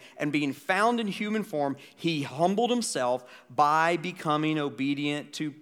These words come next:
the point of death, even death on the cross." Now, here's what Paul,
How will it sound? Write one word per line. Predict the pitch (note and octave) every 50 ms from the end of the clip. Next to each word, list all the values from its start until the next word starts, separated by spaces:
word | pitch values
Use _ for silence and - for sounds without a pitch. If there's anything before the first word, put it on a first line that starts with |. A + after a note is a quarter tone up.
| _
the | - C3 B2+
point | C3 - - D#3 D3+ D3 D3+ -
of | - C#3+ C3 A#2+ A2+
death, | B2 A#2 A#2 A2+ A2 - - - - _ _ _
even | C3 C3+ C#3+ D3 C#3 C3+ C#3+ C#3 C#3 C#3 C#3+ C#3+ C3+ - _ _ _ _ A#2
death | B2 B2 A#2 A2+ A2 A2 A2+ - - _ _ _ _ _ _ _
on | - A2 G#2+ G#2+ G#2 G2+ G2+ G2+ G2+ _ _ _ _ _ _ _ _ _ _
the | G#2+
cross." | - - - G2 - - - - - - - _ _ _ _ _ _ _ _ _ _ _ _ _ _ _ _ _ _ _ _ _ _ _ _ _ _ _ _ _ _ _ _ _ _ _ _ _ _ _ _ _ _ - - -
Now, | - D#3
here's | D#3 - - G3+ B3+ C#4 C#4 C4 G#3+ A3
what | G3+ - - -
Paul, | - - - G#3+ G3+ G3+ G#3 G3 F3+ -